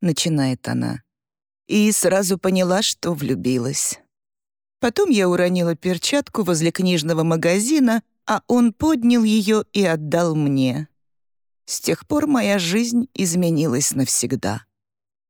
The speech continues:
"Он был красив?" "Невероятно красив", — отвечает Элизабет, и слезы текут из ее глаз потоком. "Ты даже не представляешь, насколько.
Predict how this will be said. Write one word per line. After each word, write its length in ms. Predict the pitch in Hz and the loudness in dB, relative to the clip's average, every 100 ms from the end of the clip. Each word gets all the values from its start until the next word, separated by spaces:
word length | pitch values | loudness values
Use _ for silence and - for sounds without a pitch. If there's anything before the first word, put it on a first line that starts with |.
| _ _ | _ _
"Он 360 | 175 160 175 165 | 0 2 2 2
был 220 | 180 180 | 0 0
красив?" 760 | 185 175 180 - 262 359 - - _ _ _ _ _ _ _ | 0 0 0 0 0 -2 -8 -20 _ _ _ _ _ _ _
"Невероятно 960 | 233 208 165 165 156 165 170 - - - | 2 2 2 2 2 2 0 -4 -8 -6
красив", — 800 | - - - - - - - - _ _ _ - | -4 -4 -4 -4 -4 -8 -16 -20 _ _ _ -6
отвечает 640 | 180 175 175 185 165 - | -2 -2 0 0 0 0
Элизабет, 640 | 165 262 254 247 240 - _ _ | 0 0 -2 -2 -2 -6 _ _
и 100 | 262 | -2
слезы 400 | 254 294 330 262 | 0 0 0 0
текут 420 | - 196 - 262 - | 0 -2 -2 -4 -2
из 160 | 214 175 | -2 2
ее 300 | 180 170 156 | 2 2 2
глаз 340 | 143 170 - | 2 0 -2
потоком. 720 | - 151 135 127 - 123 123 - _ _ _ _ _ _ - | -4 -4 -2 -4 -4 -8 -8 -12 _ _ _ _ _ _ -4
"Ты 200 | 196 170 | -2 0
даже 360 | 127 - 151 | -2 -2 0
не 140 | 170 185 | 0 -2
представляешь, 960 | 175 - - 214 196 233 262 - - | -4 -6 -4 -2 0 0 -2 -4 -2
насколько. 840 | 233 233 - - 254 220 - - | 0 -2 -2 -6 -6 -8 -12 -20